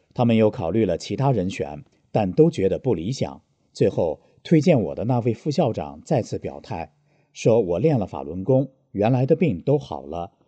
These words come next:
而且多年教尖子班，不争名不争利，最合适了。学校领导班子最后决定由我担任新的学科负责人。校长找我谈话时说了整个推选过程，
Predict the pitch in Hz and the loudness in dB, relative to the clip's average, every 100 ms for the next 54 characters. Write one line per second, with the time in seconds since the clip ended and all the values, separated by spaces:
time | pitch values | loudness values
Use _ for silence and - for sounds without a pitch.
0 | _ - 117 - 95 71 - 165 165 92 | _ -2 0 0 -2 -4 -2 2 2 2
1 | 98 120 110 151 156 - - 87 90 - | 0 0 0 0 -2 -2 -8 -8 -8 -12
2 | _ 139 113 160 95 78 120 143 131 110 | _ -2 0 0 -2 -6 -10 -6 -4 0
3 | 147 175 107 - _ - 156 - 69 - | 2 2 0 -4 _ 0 2 2 -8 -8
4 | 117 80 69 _ _ _ _ _ _ _ | -6 -6 -10 _ _ _ _ _ _ _
5 | _ - 120 127 113 113 107 90 110 113 | _ -2 0 4 4 2 0 0 -2 -2
6 | 90 85 123 110 87 - 80 117 92 - | -4 -2 -2 -2 -4 -4 -4 -4 -4 -8
7 | _ _ 107 135 113 - 127 135 98 - | _ _ 4 4 4 2 0 2 0 -2
8 | 160 143 80 - 85 123 117 95 95 90 | -2 0 -2 -6 -6 -4 -4 -4 -4 -6
9 | 71 85 98 _ _ _ _ _ - 120 | -6 -8 -12 _ _ _ _ _ 0 2
10 | 107 95 104 110 85 - - 120 92 80 | 2 0 2 0 0 -4 -4 -4 -4 -6
11 | 80 82 _ _ - 127 110 - 80 107 | -6 -6 _ _ 0 2 4 2 -2 -2
12 | 101 - 156 85 78 139 95 - 73 | -2 0 0 -2 -2 0 0 -6 -14